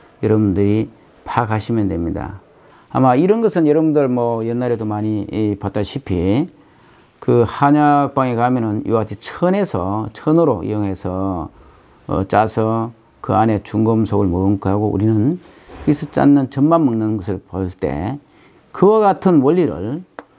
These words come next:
만약에 이런 원리를 녹즙기에 적용했다면은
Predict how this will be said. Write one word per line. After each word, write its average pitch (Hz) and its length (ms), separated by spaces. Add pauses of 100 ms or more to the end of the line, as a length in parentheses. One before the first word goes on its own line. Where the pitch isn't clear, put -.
(120)
만약에 120 300
이런 120 760
원리를 117 320
녹즙기에 98 1040
적용했다면은 95 840